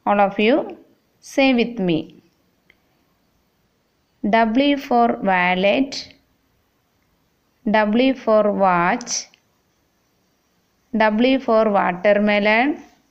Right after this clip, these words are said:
W for wolf.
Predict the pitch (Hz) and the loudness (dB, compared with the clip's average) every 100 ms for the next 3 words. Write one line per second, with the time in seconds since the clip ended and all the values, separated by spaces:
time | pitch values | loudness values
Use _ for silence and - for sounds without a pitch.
0 | _ _ _ _ _ _ _ _ _ - | _ _ _ _ _ _ _ _ _ -16
1 | 208 220 214 247 262 254 247 233 233 226 | -8 -6 -4 -6 -6 -8 -8 -8 -8 -8
2 | 220 214 180 185 247 | -6 -4 -2 -2 -4